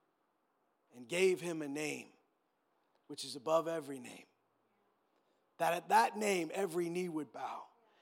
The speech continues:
and every tongue would confess that Jesus Christ is Lord, to the glory of God the Father." This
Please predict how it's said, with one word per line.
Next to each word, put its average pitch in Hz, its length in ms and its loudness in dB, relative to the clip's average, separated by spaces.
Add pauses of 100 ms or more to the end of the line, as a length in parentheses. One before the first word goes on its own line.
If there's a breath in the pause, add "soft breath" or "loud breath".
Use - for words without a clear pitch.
(200 soft breath)
and 151 100 -12
every 156 300 -2
tongue 165 320 -2
would 147 160 -6
confess 135 440 -10
that 127 120 -14
Jesus 143 400 -8
Christ 151 400 -4
is 131 160 -12
Lord, 131 220 -12 (300 soft breath)
to 147 100 -10
the 127 100 -10
glory 147 400 -4
of 135 100 -10
God 135 280 -10
the 123 40 -18
Father." 131 380 -14 (560 soft breath)
This - 460 0